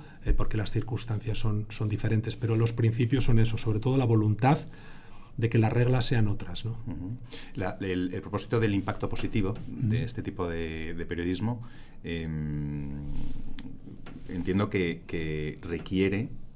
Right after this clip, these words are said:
Speaker 2: eh, una visión cercana, ¿no? del, del espectador, le-, oyente,
Speaker 1: Sí.
Speaker 2: lector.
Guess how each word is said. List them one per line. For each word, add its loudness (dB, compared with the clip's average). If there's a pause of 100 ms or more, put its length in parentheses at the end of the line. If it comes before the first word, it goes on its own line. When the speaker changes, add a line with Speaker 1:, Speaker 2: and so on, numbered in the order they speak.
Speaker 2:
eh, -6 (120)
una -2
visión 0
cercana, -2
¿no? -4 (180)
del, -8
del -10
espectador, -8
le-, -6
oyente, 0
Speaker 1:
Sí. 2
Speaker 2:
lector. -6